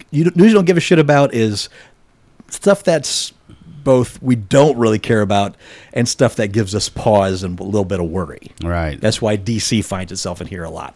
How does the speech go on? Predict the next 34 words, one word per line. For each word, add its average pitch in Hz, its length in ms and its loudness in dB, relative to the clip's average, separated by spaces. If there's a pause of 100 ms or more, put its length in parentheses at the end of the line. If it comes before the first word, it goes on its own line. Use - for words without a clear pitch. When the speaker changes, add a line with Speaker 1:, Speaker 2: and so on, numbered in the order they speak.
Speaker 2:
It's - 180 -14
the 92 120 -4
glappy, 85 500 -4
it's 85 200 -6
the 98 60 -4
glappy 82 380 -4
stuff. - 380 -14 (160)
Speaker 1:
Yeah, 190 160 0
some 233 320 4
of 117 120 2
it's 110 200 0
the 110 100 -2
glappy 92 400 -4
stuff, 73 340 -12
absolutely. 101 680 -2
Speaker 2:
Mm. 78 240 -2
Speaker 1:
Although, 196 340 4
you 190 140 0
know 190 140 2
what? 220 260 0 (320)
Let 202 240 2
me 208 120 0
throw 185 300 0
this 165 160 -2
question 151 380 0
out 123 180 0
there. 165 240 -2 (420)
Um, 117 460 -4 (1000)
if 139 220 -2
you 156 80 0
could 156 160 2
have 120 260 0
a 135 100 2
director, 170 680 2